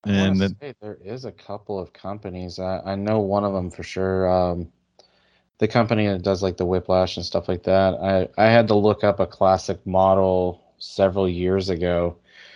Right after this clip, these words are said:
Speaker 1: Um, a friend had bought a, uh, storage locker from an auction and found a wrecked, uh, gasser.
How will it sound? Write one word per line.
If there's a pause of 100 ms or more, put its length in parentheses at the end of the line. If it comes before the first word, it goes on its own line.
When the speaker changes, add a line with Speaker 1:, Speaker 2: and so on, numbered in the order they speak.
(500)
Speaker 1:
Um, (440)
a
friend
had
bought
a,
uh,
storage
locker
from
an
auction
and
found
a
wrecked, (260)
uh,
gasser.